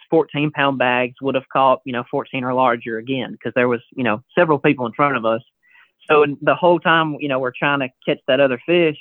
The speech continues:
you know, our, our, our kicker fish, we were thinking, you know, "We need a four pounder, we need a four pounder," you know, just kept thinking that the whole time. And then just, you know, never thought, you know, pulling in to throw the boat, key toss back, and I told Lucas, I was like, I was like, "Man, it's, it was a great day. I think we're gonna be top three." And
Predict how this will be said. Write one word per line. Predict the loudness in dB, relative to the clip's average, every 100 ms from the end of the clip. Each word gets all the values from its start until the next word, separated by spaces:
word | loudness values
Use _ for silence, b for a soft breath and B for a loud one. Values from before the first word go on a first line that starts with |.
| -14
you | -10
know, | -6 -2
our, | -2 -2 -10 _
our, | -2 -2 -2
our | -2
kicker | 2 2 0 -4
fish, | -2 -2 -2
we | -4
were | -2 -2
thinking, | -4 -2 0
you |
know, | 0 -2 b b -2
"We | 0
need | 2
a |
four | 2 0
pounder, | 2 2 2 2
we | 0
need | -2
a | 0
four | 0
pounder," | 2 0 2 -2
you | -2 -2
know, | -4
just | -4 -2
kept | 0 0 -2
thinking | 0 0
that | 0
the | 0
whole | 0
time. | 2 2 4 0 -6 b _
And | 0
then | 0
just, | 0 -4 -4
you | 2
know, | 4
never | 4 4 2
thought, | 2 2 2
you | 0
know, | -2 -4 _
pulling | 0 2
in | 0 -2
to | -2
throw | 2 2 2
the | -2
boat, | 0 2 2 -2 _
key | -2 2
toss | 2 2 0
back, | 0 0 0 -6
and | -10 -12 b
I | -4
told | 0 0 2
Lucas, | 0 -2 0
I |
was | 0
like, | 2 -2 -4
I | -8
was | -6
like, | -4
"Man, | -2 -2
it's, | -2 -4
it | -8
was | -6
a |
great | 0 2 4
day. | 4 4
I | 2
think | -2 -6
we're | -6
gonna | -4 -2
be | -2
top | 0 -2 0
three." | 0 0 -2 -8
And | -10 -10